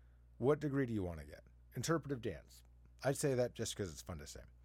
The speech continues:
And I want an interpretive dance degree. And they would run an analysis. What is the likelihood that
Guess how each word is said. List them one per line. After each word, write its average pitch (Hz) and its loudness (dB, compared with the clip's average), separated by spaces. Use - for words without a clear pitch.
And 123 0
I 147 2
want 151 4
an 143 2
interpretive 127 -4
dance 104 0
degree. - -14
And 120 0
they 160 8
would 160 6
run 120 2
an 120 0
analysis. 143 -4
What 104 2
is 147 0
the 170 0
likelihood 113 2
that 98 0